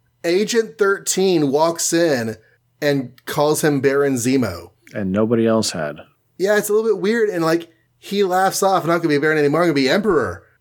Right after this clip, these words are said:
Speaker 1: It almost feels like the title was created just for the Emperor line.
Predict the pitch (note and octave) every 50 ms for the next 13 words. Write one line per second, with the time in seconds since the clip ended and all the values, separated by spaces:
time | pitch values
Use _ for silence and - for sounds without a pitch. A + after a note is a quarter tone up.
0 | _ _ _ - E3 D#3+ D#3+ F3+ G#3+ G#3 G#3 - F#3 F3+ F#3 E3+ F3+ E3+ E3 E3
1 | E3 - D#3 D3 - D3+ D3 D3+ D#3 D3 D3 C#3+ - - - C#3+ C3+ C3 D3 D#3+
2 | D3+ C#3 - C3+ C3 C3 - - D#3 C#3+ C#3+ C3+ - A#2+ A2 C#3 D3 D#3+ F3 F3
3 | E3+ F3+ F3+ F#3 G3 G#3 A3 A3